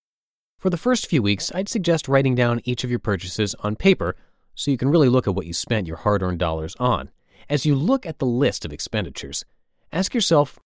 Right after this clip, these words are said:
how you feel about each purchase. Were they all necessary? Were any dollars spent on impulse buys? Are you happy with any and all items you bought? Is there anything you would have done differently after looking at an entire week's worth of purchases?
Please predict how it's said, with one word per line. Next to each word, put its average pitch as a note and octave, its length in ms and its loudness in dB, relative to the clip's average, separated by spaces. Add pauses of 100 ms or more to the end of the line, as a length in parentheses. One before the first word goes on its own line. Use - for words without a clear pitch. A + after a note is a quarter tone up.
(120)
how - 140 -2
you F3+ 100 4
feel F3 300 4
about F#2+ 200 0
each E2+ 160 -8
purchase. - 540 -6
Were A#2 80 -2
they C3 80 6
all C3+ 140 4
necessary? D#3 720 2
Were G#2 140 -8
any C3 160 2
dollars C3 340 2
spent C3 260 -2
on G2 120 0
impulse B2+ 420 -2
buys? D3+ 420 -2 (540)
Are C#3+ 80 2
you D3 120 6
happy E3 280 4
with B2+ 220 4
any D3 260 4
and C3 80 4
all B2+ 220 4
items A2+ 320 0
you G#2 80 0
bought? G2+ 280 -2 (600)
Is C3 80 2
there E3 120 8
anything F3+ 280 6
you D#3 80 4
would D3+ 100 6
have A#2 140 0
done C3 180 6
differently E3+ 540 2
after C#3+ 260 2
looking C3+ 240 4
at B2 80 4
an A#2+ 100 4
entire B2 380 2
week's A2+ 340 0
worth A#2 200 -2
of F#2 100 -8
purchases? B2 600 0